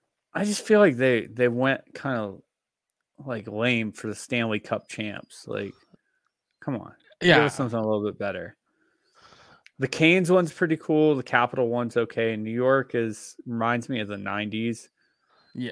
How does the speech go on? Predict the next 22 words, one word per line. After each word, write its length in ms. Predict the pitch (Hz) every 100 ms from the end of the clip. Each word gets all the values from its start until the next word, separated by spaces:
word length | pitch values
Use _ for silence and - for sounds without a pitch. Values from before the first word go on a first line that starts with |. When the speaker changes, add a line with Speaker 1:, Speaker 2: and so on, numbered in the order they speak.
| -
Speaker 2:
well, 200 | 185 180
I 20 |
mean, 200 | 185 170
that's, 80 | 208
they're 160 | 143 139
Speaker 1:
Same. 80 |
Speaker 2:
supposed 380 | - - 262 247
to 60 | 160
be, 100 | 143
they're 180 | 135 127
retro, 580 | 160 208 - 120 107
though. 240 | 104 104 104
They're 140 | 127 151
supposed 380 | - 170 214 -
to 40 |
remind 260 | 127 117 151
Speaker 1:
Yeah. 120 | 117
Speaker 2:
you 80 | 120
of 100 | 117
the 60 |
<laughs> 240 | 123 131 135
nineties. 640 | 131 123 127 131 127 -